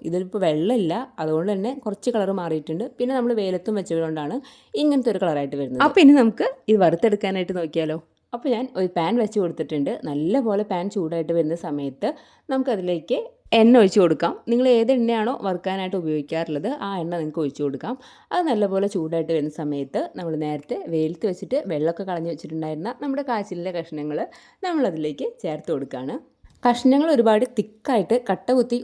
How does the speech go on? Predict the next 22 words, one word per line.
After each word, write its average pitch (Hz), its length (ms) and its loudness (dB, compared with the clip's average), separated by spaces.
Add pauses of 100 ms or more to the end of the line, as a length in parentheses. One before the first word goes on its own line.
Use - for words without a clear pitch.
ഒന്നിന് 185 300 0
മേൽ 220 200 2
ഒന്നായിട്ട് 185 340 -2
കിടക്കാത്തത് 170 540 -2
പോലെ 160 260 0 (340)
നമ്മളിങ്ങനെ 208 520 0
നിരത്തി 175 320 -4
ഇട്ട് 143 180 -8
കൊടുക്കുക. 147 320 -4 (500)
അപ്പോൾ 349 200 -2
ഇനി 240 120 2 (120)
ഇതിൻ്റെ 175 240 -4 (120)
ഒരു 165 240 2
സൈഡ് 185 300 0 (140)
എണ്ണയിൽ 151 340 -2
കിടന്ന് 175 260 0 (140)
നന്നായിട്ടൊന്ന് 165 640 -2
മൊരിയട്ടെ 143 380 -4
കേട്ടോ. 127 220 -4 (1040)
നല്ല 214 260 8
നൈസായിട്ട് 233 500 2
അരിഞ്ഞെടുത്തൊക്കെയാണെന്നുണ്ടെങ്കിൽ 196 960 0